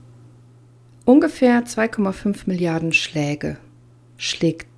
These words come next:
dein Herz bis zum Alter von einundsiebzig ungefähr. Als Durchschnitt hat man das ausgerechnet. Wenn ich,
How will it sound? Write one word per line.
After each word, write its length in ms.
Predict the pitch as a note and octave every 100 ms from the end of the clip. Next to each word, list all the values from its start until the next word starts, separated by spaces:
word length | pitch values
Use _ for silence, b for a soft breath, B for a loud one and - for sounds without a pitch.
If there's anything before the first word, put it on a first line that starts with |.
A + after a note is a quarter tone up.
| _
dein 240 | D#3+ D3
Herz 680 | C#3 D#3 C3+ B2+ - - - - - - - - - - - - - B B B - - -
bis 220 | - -
zum 260 | - D3 D3
Alter 320 | D3+ D3+ D3
von 260 | - D3
einundsiebzig 680 | C#3+ C#3 C3 C3+ - - -
ungefähr. 580 | - C#3 C#3+ - D3 C3+
Als 240 | D#3 - -
Durchschnitt 480 | D#3 D3+ - D3
hat 160 | C#3 -
man 140 | C#3+
das 160 | C3+ -
ausgerechnet. 840 | - B2+ - - C#3+ - D#3+ - - - - B B B B B B B B B B -
Wenn 180 | F#3 G#3
ich, 360 | D4 D4 -